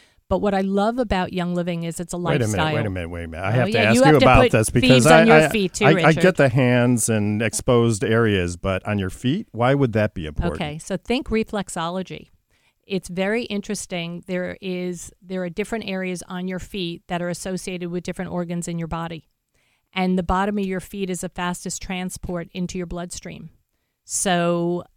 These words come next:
Speaker 1: the bottom of your feet is a really great place to put essential oils, and something like Thieves that boost your immune system would be brilliant to put on your children.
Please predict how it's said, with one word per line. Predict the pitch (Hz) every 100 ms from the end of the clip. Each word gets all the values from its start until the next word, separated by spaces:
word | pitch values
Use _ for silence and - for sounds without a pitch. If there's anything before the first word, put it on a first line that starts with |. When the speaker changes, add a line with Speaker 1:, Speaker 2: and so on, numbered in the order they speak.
| _
Speaker 1:
the | 180
bottom | 165 170 180
of | 185
your | 180
feet | 170 214 202
is | 180 180
a |
really | 175 175 180 180
great | 180 180 170
place | - 180 165
to | -
put | - 190
essential | 185 - 190 - 190
oils, | 196 202 214 226
and | 175
something | - 175 170 190
like | 180 170 -
Thieves | - 226 180 165
that | 170 -
boost | 180 165
your | 180
immune | 170 175 180
system | - 202 - 220 214
would | 175
be | 170 175 170 -
brilliant | 165 175 196 196 160 -
to | -
put | 196
on | 180
your | 170
children. | 165 - 190 180 165 170